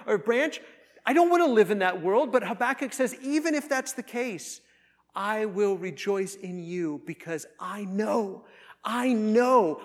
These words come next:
I have confidence that you will make everything right.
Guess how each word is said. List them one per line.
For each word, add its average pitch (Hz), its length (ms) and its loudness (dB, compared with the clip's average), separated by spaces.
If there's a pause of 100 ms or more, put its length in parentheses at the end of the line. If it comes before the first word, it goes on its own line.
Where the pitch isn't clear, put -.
(140)
I 240 220 2
have 208 360 -4
confidence 233 680 -4 (160)
that 185 160 -2
you 220 760 -2
will 220 540 2 (140)
make 208 680 -2
everything 175 840 -6 (240)
right. - 520 -6